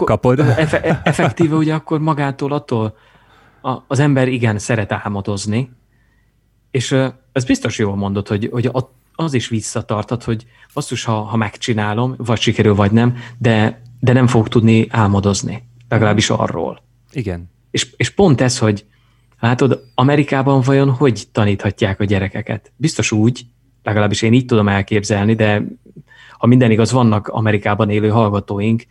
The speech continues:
Speaker 1: szóval nagyon örülnénk valamiféle visszajelzésnek, hogy, ö,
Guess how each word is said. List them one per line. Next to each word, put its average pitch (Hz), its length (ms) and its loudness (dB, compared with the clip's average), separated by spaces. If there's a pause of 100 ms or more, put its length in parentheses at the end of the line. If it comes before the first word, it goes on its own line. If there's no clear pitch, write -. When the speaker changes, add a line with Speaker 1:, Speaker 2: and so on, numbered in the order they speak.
(100)
Speaker 1:
szóval 110 220 -2
nagyon 104 400 2
örülnénk 104 480 2
valamiféle 107 480 0
visszajelzésnek, 104 960 -2 (580)
hogy, 113 360 -2
ö, 113 120 2